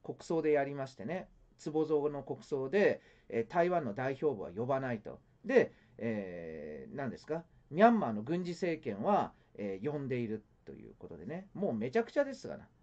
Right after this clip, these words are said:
だからもう外交とか、弔問外交とか言ってるけれども、一貫性がないんですね。うん。全く一貫性がなくですね、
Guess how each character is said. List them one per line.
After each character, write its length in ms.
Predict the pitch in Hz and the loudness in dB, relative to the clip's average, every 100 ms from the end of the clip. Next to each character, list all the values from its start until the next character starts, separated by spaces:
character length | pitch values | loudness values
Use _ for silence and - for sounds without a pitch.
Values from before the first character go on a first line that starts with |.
| - | -8
だ 120 | 165 196 | 0 2
か 80 | |
ら 80 | 147 | 2
も 220 | 135 190 117 | 2 0 0
う 40 | |
外 260 | 113 165 226 | 2 4 4
交 200 | 294 294 | 2 0
と 80 | 294 | 0
か、 120 | - | -2
弔 280 | 107 - 220 | -2 2 2
問 160 | 277 294 | 2 4
外 140 | 196 | 4
交 180 | - 131 | 4 -2
と 80 | 110 | -2
か 60 | |
言 80 | 101 | -6
っ 40 | |
て 100 | 101 | -4
る 100 | 131 | -6
け 100 | 101 | -4
れ 80 | 90 | -8
ど 80 | 92 | -4
も、 300 | 117 127 104 _ _ | -2 -2 -4 _ _
一 140 | - 170 | -12 -4
貫 200 | - 302 302 | 6 8 8
性 160 | 302 | 2
が 120 | 285 | 4
な 140 | 269 247 | 4 2
い 60 | |
ん 60 | 127 | 0
で 100 | - | -6
す 160 | - - | -14 -6
ね。 200 | 190 233 - _ _ _ _ _ _ 101 98 73 58 - - _ _ _ _ _ _ _ _ _ _ _ _ _ _ - | -4 -4 -12 _ _ _ _ _ _ -20 -18 -18 -20 -20 -20 _ _ _ _ _ _ _ _ _ _ _ _ _ _ 2
う 60 | |
ん。 80 | 202 226 | 2 4
全 100 | 339 | 0
く 100 | 320 | 2
一 120 | 269 208 | 0 0
貫 300 | - 254 247 | 2 2 2
性 220 | 254 233 | 4 6
が 100 | 220 | 6
な 120 | 214 | 4
く 120 | 208 | 2
で 100 | 104 | -4
す 120 | 92 - | -6 -6
ね、 240 | 170 226 | -4 -4